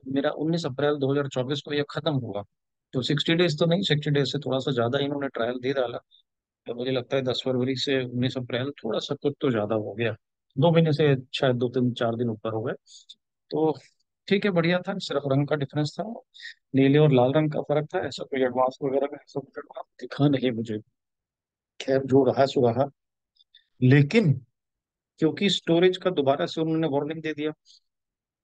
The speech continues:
कि भाई, आपका तो email नहीं जाएगा, email नहीं आएगा,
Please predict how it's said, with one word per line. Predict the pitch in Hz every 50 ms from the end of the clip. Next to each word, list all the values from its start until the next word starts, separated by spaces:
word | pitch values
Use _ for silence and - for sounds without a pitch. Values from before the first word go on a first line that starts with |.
| _ -
कि | 123
भाई, | 123 123 151 151 143 123 120 -
आपका | 127 123 - - 143
तो | 135 - 135 127 117 107 104 - _ _ _ _ _ _ _ _ _ _ _ _ _ _ _ _ _ _ _ _ _ _ _ - -
email | 139 151 156 160 160 156 151
नहीं | - 170 190 180
जाएगा, | 185 175 160 147 143 135
email | 127 131 139 147 151 156
नहीं | 151 135 - 180 190 175
आएगा, | 143 117 - -